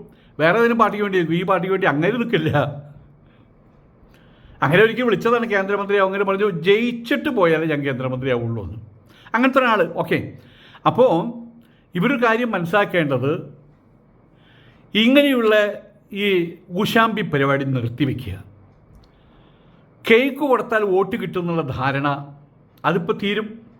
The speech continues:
അതിപ്പോൾ ഇവിടെ ഇലക്ഷൻ വരാൻ പോവാ, പഞ്ചായത്ത്, മറ്റെന്താ, തദ്ദേശ സ്വയംഭരണ, അതിൽ വരാൻ പോവുകയാണ്. കൃത്യമായിട്ട്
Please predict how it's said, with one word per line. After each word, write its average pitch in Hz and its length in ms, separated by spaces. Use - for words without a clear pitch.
അതിപ്പോൾ 180 260
ഇവിടെ 190 180
ഇലക്ഷൻ 156 300
വരാൻ 180 180
പോവാ, 165 200
പഞ്ചായത്ത്, 165 560
മറ്റെന്താ, 170 340
തദ്ദേശ 170 320
സ്വയംഭരണ, 165 440
അതിൽ 160 100
വരാൻ 156 280
പോവുകയാണ്. 139 260
കൃത്യമായിട്ട് 196 1000